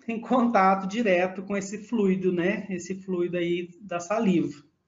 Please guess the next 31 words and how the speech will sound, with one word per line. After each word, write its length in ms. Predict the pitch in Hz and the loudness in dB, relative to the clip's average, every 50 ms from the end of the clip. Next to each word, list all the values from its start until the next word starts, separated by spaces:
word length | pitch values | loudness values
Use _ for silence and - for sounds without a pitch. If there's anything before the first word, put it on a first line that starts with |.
| _ _ _ _ _ _ _ _ _ - | _ _ _ _ _ _ _ _ _ 4
E 40 | 320 | 6
ali 220 | 349 285 240 240 | 8 8 8 8
a 40 | - | 8
gente 240 | 214 233 226 220 - | 6 6 4 2 0
sabe 640 | - - 220 202 196 202 202 196 233 240 240 - | 0 4 6 6 6 6 6 4 2 2 0 0
que 640 | - - 214 208 202 208 233 254 294 - - - - _ _ _ _ _ _ _ _ | -4 -4 0 2 2 2 2 0 -2 -4 -8 -14 -20 _ _ _ _ _ _ _ _
não 220 | 196 196 202 208 208 | 0 2 2 4 2
é 60 | 208 | 2
só 220 | 208 - 247 285 | 2 2 2 2
vírus, 360 | 254 247 240 208 180 175 160 | 4 4 4 4 4 2 0
né? 340 | 170 175 190 233 247 - - _ | 2 0 0 0 0 -4 -8 _
Existe 460 | 190 180 175 170 170 185 185 - - 196 | -10 -10 -10 -6 -4 -4 -4 -2 0 2
uma 100 | 190 196 | 2 2
infinidade 840 | 190 - - 202 196 220 233 196 190 185 180 185 190 185 190 196 185 | 2 0 0 2 2 2 2 2 2 4 4 4 2 2 2 2 2
de 80 | 190 | 2
micro-organismos 920 | 185 190 190 190 190 190 185 190 208 202 190 185 185 185 185 180 175 170 | 4 2 4 4 4 4 4 4 4 4 4 6 4 4 2 -2 -4 -2
ali, 380 | 190 196 190 185 196 196 190 165 | -2 2 4 4 4 4 2 0
vírus, 400 | 147 156 175 185 185 - 147 - | -2 -2 -2 -2 -2 -4 -6 -10
bactérias. 880 | 151 151 - _ _ 160 151 165 180 185 185 180 180 170 165 165 156 151 | -12 -14 -14 _ _ -2 2 4 6 6 6 6 4 4 2 0 -2 -4
Então, 240 | - - 175 175 175 | -4 -2 -2 -2 0
vamos 180 | 175 185 180 - | -2 -4 -2 0
pensar 380 | 190 190 185 190 - 196 190 | 0 0 0 0 0 0 0
aí, 320 | 185 175 170 170 165 160 - _ _ - - - - - _ _ _ _ _ _ _ _ | 2 2 2 2 0 -2 -4 _ _ -20 -20 -20 -20 -20 _ _ _ _ _ _ _ _
é, 280 | 175 170 170 170 170 175 | 2 4 6 6 6 6
no 120 | 175 170 | 4 4
coronavírus, 800 | 170 180 180 180 180 185 185 180 175 170 170 170 170 165 - - | 4 4 6 6 6 6 4 4 2 0 0 0 0 0 -4 -6
por 160 | - - 170 170 | -4 -2 0 0
exemplo. 580 | 170 165 160 160 156 151 151 147 143 143 - _ _ _ _ _ _ | 2 0 0 0 0 0 0 -2 -6 -10 -16 _ _ _ _ _ _
Então, 360 | 147 143 - 165 160 180 214 | -18 -10 -4 -2 0 0 0
seria 400 | - - 226 208 185 185 190 190 | 0 4 4 6 6 8 10 10
um, 760 | 190 196 202 196 202 202 196 190 190 185 175 175 175 - - | 10 10 8 8 6 6 6 8 8 8 6 4 0 -6 -12